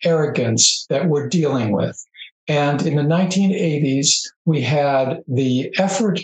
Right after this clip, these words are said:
of the United States of America from the White House to overcome what it often described out of the Oval Office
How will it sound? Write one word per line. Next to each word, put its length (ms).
of 160
the 80
United 400
States 420
of 100
America 760
from 300
the 80
White 320
House 500
to 140
overcome 720
what 300
it 420
often 420
described 880
out 160
of 80
the 120
Oval 300
Office 480